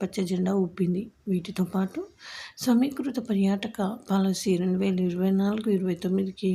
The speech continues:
ఏపీ క్యాబినెట్ ఆమోదం తెలిపింది. పొట్టి శ్రీరాములు వర్ధంతిని ఆత్మార్పణ సమర్ప-, సంస్మరణ దినంగా పాటించాలని క్యాబినెట్ నిర్ణయించింది. ఏపీ టెక్స్టైల్స్ గ్యారెం-, గార్మెంట్, ఏపీ మారిటైమ్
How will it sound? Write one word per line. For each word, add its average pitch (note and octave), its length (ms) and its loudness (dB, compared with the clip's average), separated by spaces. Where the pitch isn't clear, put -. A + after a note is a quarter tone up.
ఏపీ F3+ 180 -2
క్యాబినెట్ F3+ 560 -2
ఆమోదం F3+ 380 0
తెలిపింది. F#3 640 -2
పొట్టి A#3+ 220 0
శ్రీరాములు B3+ 500 4
వర్ధంతిని F#3+ 800 2
ఆత్మార్పణ G#3 640 0
సమర్ప-, F#3 640 -2
సంస్మరణ G3+ 840 0
దినంగా G3 500 2
పాటించాలని F3+ 720 0
క్యాబినెట్ F3+ 600 -2
నిర్ణయించింది. F3+ 840 0
ఏపీ F#3+ 320 0
టెక్స్టైల్స్ G3+ 800 -2
గ్యారెం-, G3+ 480 0
గార్మెంట్, G3 500 2
ఏపీ G3+ 360 2
మారిటైమ్ F#3+ 840 2